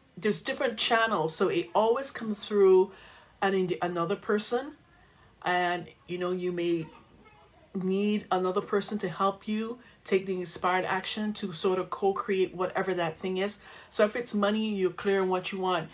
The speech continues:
It may be packaging up certain products or services, et cetera, et cetera. We'll get into that in a little bit.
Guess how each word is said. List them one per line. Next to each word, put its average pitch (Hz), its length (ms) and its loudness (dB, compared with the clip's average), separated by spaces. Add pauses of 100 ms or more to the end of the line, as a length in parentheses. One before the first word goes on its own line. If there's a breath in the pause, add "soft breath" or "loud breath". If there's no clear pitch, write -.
(200 loud breath)
It 185 180 -2
may 196 160 0
be 180 300 -8 (440 loud breath)
packaging 190 520 0
up 190 160 0
certain 190 520 -4
products 185 460 -2
or 175 40 -10
services, 185 800 0
et 165 100 -8
cetera, 180 300 0
et 170 80 -6
cetera. 170 320 -4
We'll 170 180 -4
get 170 200 -2
into 185 240 -4
that 170 220 -2
in 165 60 -4
a 170 40 -4
little 175 240 -2
bit. 135 260 -6